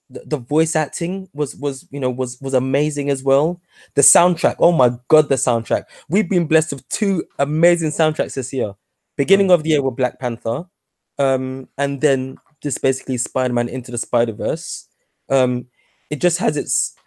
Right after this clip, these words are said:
Speaker 1: the film and the music and everything in it just has its finger on the pulse of everything, which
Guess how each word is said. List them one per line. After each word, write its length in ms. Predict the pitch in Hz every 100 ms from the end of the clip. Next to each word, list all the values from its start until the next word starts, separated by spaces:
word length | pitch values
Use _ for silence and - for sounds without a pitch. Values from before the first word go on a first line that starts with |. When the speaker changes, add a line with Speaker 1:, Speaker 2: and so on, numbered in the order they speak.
| _ _
Speaker 1:
the 80 | 165
film 460 | - 240 220 147 -
and 120 | 170
the 60 | 160
music 480 | 165 175 139 131 -
and 140 | 135 -
everything 420 | 170 160 165 151 -
in 120 | 160
it 140 | 117 - 123
just 180 | 135 -
has 180 | 139
its 200 | 143 -
finger 340 | - 156 143 127
on 120 | 127 120
the 60 |
pulse 640 | - - 143 113 - - - _ _ _ _ _
of 220 | 131 120 -
everything, 600 | 151 143 135 135 123 98 123
which 380 | 123 - -